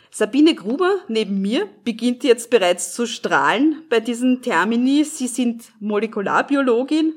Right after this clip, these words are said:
forschen an der F H Campus Wien und lehren im Studiengang Bioengineering. Also Chitin und Chitosan, wie man das im Labor in einer großen Reinheit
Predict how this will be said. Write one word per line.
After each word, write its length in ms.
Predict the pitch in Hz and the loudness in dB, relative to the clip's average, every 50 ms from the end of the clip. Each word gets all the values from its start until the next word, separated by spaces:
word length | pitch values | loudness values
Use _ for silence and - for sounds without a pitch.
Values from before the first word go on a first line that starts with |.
| - | -8
forschen 540 | - - - 185 180 208 240 - - 262 254 | -12 -2 0 2 2 2 0 -2 -4 -4 -2
an 160 | - 190 208 | -2 -2 -2
der 100 | 214 - | -2 -2
F 120 | 190 190 - | -4 -4 -6
H 80 | 208 | -8
Campus 500 | 214 - 202 185 196 208 220 214 - 180 | -6 -2 -2 -4 -2 -4 -6 -6 -6 -6
Wien 240 | 185 208 226 240 220 | -6 -4 -2 -2 -2
und 180 | - 190 190 - | -4 -6 -8 -6
lehren 400 | 160 156 165 170 190 233 247 - | -6 -2 0 0 0 0 0 -2
im 260 | - 202 196 190 180 | -4 -6 -6 -6 -6
Studiengang 680 | 175 - - 214 220 220 214 196 196 - 151 151 170 170 | -8 -10 -8 -8 -4 -2 -2 -2 0 -2 -2 -2 -2 -2
Bioengineering. 960 | - 131 156 208 277 247 254 285 269 294 277 262 247 233 247 262 254 254 262 - _ _ _ _ _ _ _ _ _ _ _ _ _ _ | -4 -2 -2 -2 -2 -2 -2 -2 -2 -2 -4 -4 -4 -4 -6 -6 -6 -8 -8 -12 _ _ _ _ _ _ _ _ _ _ _ _ _ _
Also 200 | _ 196 208 233 | _ -4 -4 -4
Chitin 600 | 233 - 277 - - - 247 254 285 311 320 262 | -2 -2 -2 -2 -2 -2 0 4 4 4 4 4
und 300 | - 247 247 247 - - | 2 -4 -6 -6 -8 -8
Chitosan, 720 | - 262 254 - 247 247 - 190 156 160 185 208 226 208 - - _ _ | -8 -8 -6 -4 -8 -6 -4 -2 0 0 0 0 -4 -8 -10 -16 _ _
wie 200 | - 175 226 269 | -6 -2 -2 0
man 180 | 294 294 262 254 | 0 0 0 0
das 260 | - 208 214 214 - | -2 -2 -2 -4 -10
im 340 | - 202 202 185 170 175 - _ | -10 -8 -6 -6 -8 -10 -12 _
Labor 760 | 180 175 165 156 156 - 156 156 185 269 339 330 339 - - | -6 -6 -6 -6 -6 -6 -4 -2 0 -2 -2 -4 -8 -14 -12
in 120 | - 190 190 | -8 -8 -6
einer 160 | 175 175 165 | -6 -6 -8
großen 540 | 165 - 165 160 170 220 302 - - 311 277 | -8 -8 -6 -6 -4 -4 -6 -6 -4 -4 -4
Reinheit 540 | 190 165 143 143 170 202 202 208 202 202 | -4 -4 -6 -6 -6 -6 -6 -8 -8 -10